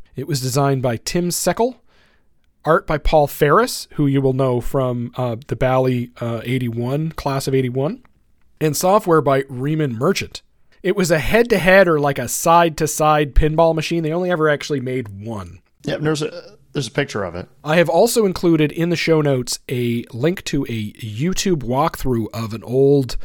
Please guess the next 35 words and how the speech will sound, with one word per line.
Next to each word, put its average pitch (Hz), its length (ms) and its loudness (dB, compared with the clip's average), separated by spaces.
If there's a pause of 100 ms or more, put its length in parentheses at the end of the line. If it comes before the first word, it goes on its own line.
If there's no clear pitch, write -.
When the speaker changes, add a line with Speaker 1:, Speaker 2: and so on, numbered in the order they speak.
(460)
Speaker 1:
you 135 140 -2
know, 123 100 -2
nineteen, 127 720 -4 (300)
uh, 117 180 -10
early 143 400 4
nineties, 123 840 -2
um, 104 500 -8 (140)
pinball 143 420 0
show 107 300 -4
where 101 160 -8
somebody 123 300 -6
has 117 160 -10
uploaded 117 640 -4
it, 104 180 -10
and 123 120 -8
you 127 60 -6
can 117 140 -10
see 160 280 -2
the 131 120 -2
game 120 340 -4
that's 101 220 -8
there 113 380 -6
and 98 220 -10
sort - 220 -6
of 98 80 -8
being 98 200 -10
played. 95 400 -8 (680)
They 151 80 0
only 190 140 6
ever 165 120 4
really 156 180 6
made 147 200 2
the 120 80 -4
one, 120 300 -2
though. 87 280 -12